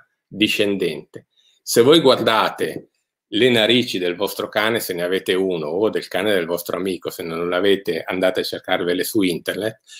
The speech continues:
le ra-, le narici del cane descrivono due spirali di segno opposto, una a destro giro, una a sinistro giro. Perché l'essenza dell'universo è tutta lì,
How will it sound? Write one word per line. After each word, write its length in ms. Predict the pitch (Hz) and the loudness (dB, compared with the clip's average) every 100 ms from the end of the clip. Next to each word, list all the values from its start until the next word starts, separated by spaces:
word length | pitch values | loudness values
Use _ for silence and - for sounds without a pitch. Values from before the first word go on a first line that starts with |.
| - | -10
le 180 | - 104 | 2 4
ra-, 220 | 113 123 | 6 2
le 540 | 123 110 113 90 - _ _ _ _ - - - | 4 6 6 6 0 _ _ _ _ -16 -12 0
narici 440 | 113 127 131 113 | 2 4 2 4
del 180 | 123 131 | 2 2
cane 260 | 139 147 | 0 2
descrivono 540 | 147 127 - 117 120 110 | 2 0 2 2 2 0
due 180 | 113 113 | 0 0
spirali 760 | - 117 98 82 85 117 123 _ _ _ _ | -2 -4 -2 -2 -2 -6 -8 _ _ _ _
di 180 | - 104 | -8 -8
segno 360 | - 110 107 110 | -2 0 0 -2
opposto, 640 | - 80 - - - - _ _ | -2 -6 -6 -12 -16 -18 _ _
una 200 | 120 113 | -2 0
a 40 | 90 | 0
destro 360 | 104 - 123 | -2 0 -2
giro, 280 | 123 139 143 | 0 2 2
una 140 | 127 117 | 0 -4
a 40 | |
sinistro 440 | - 113 - 113 | -6 -8 -6 -8
giro. 360 | 104 110 - - _ _ _ _ _ _ _ _ _ _ _ _ _ _ _ _ - _ _ - | -6 -8 -12 -16 _ _ _ _ _ _ _ _ _ _ _ _ _ _ _ _ -20 _ _ -2
Perché 560 | 110 - 113 92 - - | -2 0 0 0 -2 -6
l'essenza 720 | 82 82 - 135 131 - 85 | -6 -4 2 4 4 0 -2
dell'universo 800 | 95 120 131 135 151 - - - | 0 0 2 2 2 0 -6 -6
è 140 | 120 | -6
tutta 300 | 135 123 123 | -6 -4 -2
lì, 180 | 113 | -2